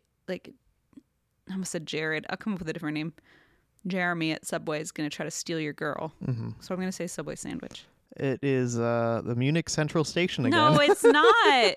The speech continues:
Speaker 2: <laughs> Yep,
Speaker 1: Well,
Speaker 2: so
Speaker 1: it is a peep show. You know
Speaker 2: Yeah,
Speaker 1: what?
Speaker 2: it is a peep show.
Speaker 1: Actually,
Speaker 2: You should have that. Yep.
Speaker 1: I should put that
Speaker 2: I
Speaker 1: together. Yeah.
Speaker 2: um,
Speaker 1: There's some guy going around peep showing everybody.
Speaker 2: It was funny when you were describing it, and you did say, like,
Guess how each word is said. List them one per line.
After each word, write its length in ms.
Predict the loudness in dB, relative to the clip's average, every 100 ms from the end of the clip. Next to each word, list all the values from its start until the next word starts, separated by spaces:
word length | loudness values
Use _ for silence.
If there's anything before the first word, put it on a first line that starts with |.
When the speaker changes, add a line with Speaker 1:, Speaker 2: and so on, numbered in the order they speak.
| -2
Speaker 2:
<laughs> 120 | -10
Yep, 160 | -6 -2
Speaker 1:
Well, 220 | 2 4
Speaker 2:
so 40 | 4
Speaker 1:
it 100 | 2
is 100 | -2
a 60 |
peep 280 | -2 -4 -2
show. 320 | -2 0 -2 -2
You 100 | 2
know 120 | 4
Speaker 2:
Yeah, 100 | 2
Speaker 1:
what? 120 | 2
Speaker 2:
it 80 | 0
is 120 | 0 -2
a 40 |
peep 220 | -2 -2
show. 60 | 2
Speaker 1:
Actually, 420 | 2 2 2 0
Speaker 2:
You 60 | 0
should 120 | 2
have 120 | 2
that. 260 | 2 2 0
Yep. 180 | -2 0
Speaker 1:
I 60 | 0
should 240 | -2 -6
put 140 | -6 -4
that 140 | -2
Speaker 2:
I 100 | 0
Speaker 1:
together. 320 | -2 -2 -4 -8 -18 -20 -20 -6
Yeah. 320 | 2 4 4
Speaker 2:
um, 240 | 2 0 -6 -10 -8
Speaker 1:
There's 200 | -6 -4
some 140 | -2
guy 180 | 0 0
going 260 | 0 0 2
around 340 | 2 2 0
peep 220 | -2 -6 -4
showing 420 | -2 0 -2 -4
everybody. 560 | -4 -4 -4 -4 -6 -8 _ _ _ _ _
Speaker 2:
It 140 | 0
was 180 | 2 0
funny 260 | 0 0 2
when 140 | 2
you 100 | 2
were 60 | 2
describing 540 | 0 -2 0 0 0
it, 320 | 0 -2 -6 -20 _ -6
and 600 | -2 0 2 0 -2 -6 -14 _ _ -20 -20 _ _ -20 -16
you 220 | -6 -2 0
did 260 | 0 -2
say, 320 | -2 0 0
like, 380 | 0 -2 -4 -10